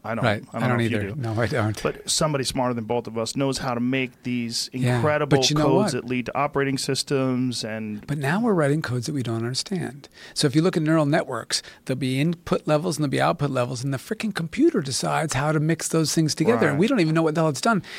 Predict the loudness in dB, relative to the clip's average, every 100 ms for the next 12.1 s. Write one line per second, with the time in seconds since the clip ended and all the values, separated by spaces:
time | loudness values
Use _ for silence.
0 | -4 -4 4 6 8 6 4 2 2 2
1 | 2 0 0 -2 -2 -2 -2 -2 -4 -4
2 | -4 -2 -2 -2 -4 -2 -2 -2 -4 -4
3 | -10 -12 -4 0 0 -2 -8 -6 -2 -2
4 | 0 -2 -2 _ _ -12 -8 -8 -10 -20
5 | -10 -4 -4 -2 -4 -6 -6 -6 -2 -2
6 | -4 -8 -10 -14 -4 0 0 -2 -4 -6
7 | -4 -2 0 0 0 -2 -2 -4 -4 -4
8 | -6 -4 -4 0 0 0 -6 -8 -8 -4
9 | -4 -4 -4 -2 -2 -4 -4 -4 -6 -2
10 | 0 0 0 0 2 0 -2 -2 -2 0
11 | -2 -2 -6 -6 -2 0 0 -2 -8 -8
12 | -12